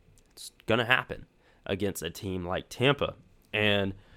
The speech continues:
whenever you do end up on the kill, you gotta step it the hell up, okay? Because three of those four goals against,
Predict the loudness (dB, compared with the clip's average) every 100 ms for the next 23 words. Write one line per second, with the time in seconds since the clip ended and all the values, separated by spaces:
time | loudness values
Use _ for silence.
0 | -20 -20 -6 0 2 4 6 6 4 2
1 | 2 4 6 6 2 -2 _ -20 _ _
2 | _ _ _ _ _ 2 6 8 6 4
3 | 4 2 6 8 8 2 _ _ _ _
4 | _ _ _ _ _ -20 _ -2 -2 2
5 | 2 2 -2 -2 -4 -6 0 4 4 4
6 | -4 -10 -2 2 2 4 4 4 0 -20
7 | _ -4 2 4 4 2 -4 _ -20 _
8 | 0 2 4 6 6 2 -2 _ _ _
9 | -10 0 6 8 10 8 6 2 0 2
10 | 2 2 4 4 2 0 0 0 2 0
11 | 0 -8 -10 -10